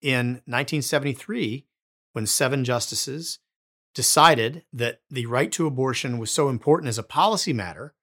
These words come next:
and as a philosophical matter that they grafted it onto our Constitution and fanned into life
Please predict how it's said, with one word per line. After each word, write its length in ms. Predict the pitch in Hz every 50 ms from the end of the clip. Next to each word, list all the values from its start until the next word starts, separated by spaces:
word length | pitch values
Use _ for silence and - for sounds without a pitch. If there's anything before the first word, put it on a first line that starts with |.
| _ _ _ _ -
and 60 | 117
as 100 | 117 120
a 60 | 117
philosophical 640 | - - 151 127 110 - 170 202 233 - - 175 147
matter 400 | 110 101 90 85 87 123 160 _ _ _ _ _ _ _ _ _ -
that 140 | - 127 -
they 100 | - 143
grafted 640 | 120 107 104 101 104 135 139 151 170 - - 185 151
it 80 | 131 123
onto 360 | 135 165 202 220 - - 139
our 120 | 120 110
Constitution 800 | - - 117 107 98 - - 104 - 113 104 - - 143 151 170 - _ _ _ _ _ _ _ _ _ _ -
and 160 | - 117 110
fanned 360 | - - - 151 156 160 156
into 180 | 151 131 - 135
life 460 | 123 120 123 127 127 127 - - _